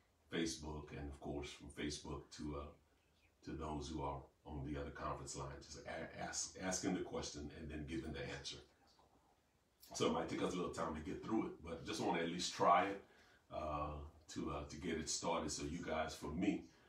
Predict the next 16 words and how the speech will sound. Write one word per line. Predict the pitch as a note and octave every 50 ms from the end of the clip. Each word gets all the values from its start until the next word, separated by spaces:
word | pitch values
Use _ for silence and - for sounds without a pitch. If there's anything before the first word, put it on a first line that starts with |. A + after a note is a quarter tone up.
| - - _
it's | - - -
kinda | - E2+ E2+ D#2+ D#2 D#2
almost | D#2 - F2 E2 D#2+ -
like | - - - D#2 D2
the | -
guinea | - - - - - -
pig. | - - - - - - - - - - - _ - - - - _ - -
It'll | - - -
be | -
the | - -
first | - - - - -
time | - - E2 E2
I'm | E2 - - C#2+
doing | - F2+ E2+ E2 D#2+ D2
that. | D2+ D#2+ - - - - - -
Um, | - D2 D2 C#2+ C#2+ C#2+ C#2+ C#2+ C#2+ C#2+